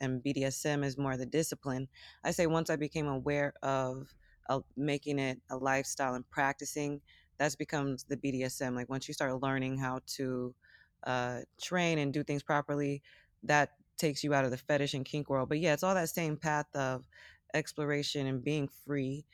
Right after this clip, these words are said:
For me, it was being free sexually and being like, "Hey, I wouldn't mind someone, uh, you know, spanking me or someone asking me to spank them." It's like, "Oh," you know, we start off kinky, just, just having fun and playing. But then you're like, "Oh, there's tools and toys for this." And like, "Oh, there's lessons," and,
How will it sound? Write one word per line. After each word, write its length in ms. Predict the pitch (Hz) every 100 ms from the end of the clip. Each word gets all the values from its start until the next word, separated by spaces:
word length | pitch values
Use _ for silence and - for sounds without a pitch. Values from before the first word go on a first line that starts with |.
| _ -
For 80 |
me, 220 | 147 151 147
it 60 |
was 160 | 135 131
being 200 | 147 139
free 140 | -
sexually 640 | 131 - 143 - 139 131 131 - - -
and 420 | 135 131 131 - - _
being 140 | 143 143
like, 160 | 135
"Hey, 180 | 151 175
I 80 | 147
wouldn't 300 | 139 147 143
mind 360 | 143 185 165 - - - -
someone, 520 | - 151 143 135 135 131
uh, 480 | 131 131 131 131 -
you 100 | -
know, 60 | 131
spanking 500 | - 143 139 135 135
me 120 | 131
or 100 | 127
someone 240 | 131 135
asking 340 | 123 139 - 135
me 100 | 139
to 100 | 139
spank 320 | - 131 127
them." 180 | 151 147
It's 80 | 139
like, 140 | 135 -
"Oh," 220 | 139 135 - - - - -
you 100 | 151
know, 100 | 139
we 140 | 143
start 220 | 156 151 156
off 160 | 170
kinky, 420 | - 175 185 151 147
just, 240 | 143 143 -
just 160 | - 135
having 260 | 147 139 135
fun 240 | - 143
and 120 | 135
playing. 580 | - 160 165 143 131 139 - _ _ _ _ -
But 100 | 147
then 160 | 156
you're 100 | 151
like, 160 | 147 147
"Oh, 100 | 170
there's 180 | 143 -
tools 380 | - 160 151 151
and 140 | 147
toys 320 | - 143 156
for 120 | -
this." 280 | 165 175 175
And 80 | 160
like, 100 | 147
"Oh, 180 | 190 160
there's 240 | 147 147 147
lessons," 500 | 147 151 160 156 143
and, 320 | 147 147 143